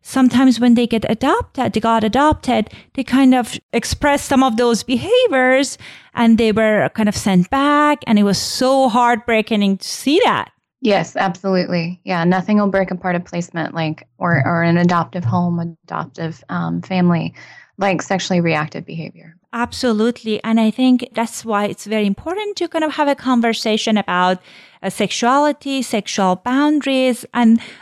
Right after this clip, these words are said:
Speaker 1: I know sometimes, most of the times, by the time the parents wanna have the talk, is, I don't know if you've seen the com-, uh, like, cartoon that they, like, the parents come and say, "Oh,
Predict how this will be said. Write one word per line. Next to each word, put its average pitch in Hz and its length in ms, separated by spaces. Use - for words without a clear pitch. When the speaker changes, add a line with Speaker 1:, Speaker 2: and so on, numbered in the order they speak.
Speaker 1:
I 247 140
know 240 260
sometimes, 262 600
most 302 380
of 277 140
the 220 100
times, 196 640
by 220 180
the 202 120
time 220 280
the - 80
parents 285 520
wanna 208 160
have 202 320
the 285 240
talk, 202 580
is, 196 180
I 202 140
don't 190 160
know 190 160
if 196 140
you've 190 100
seen 196 400
the 180 320
com-, 254 420
uh, 175 280
like, 175 320
cartoon 254 560
that 208 320
they, 190 320
like, - 160
the 185 80
parents 196 420
come 190 140
and 185 80
say, 196 180
"Oh, 240 300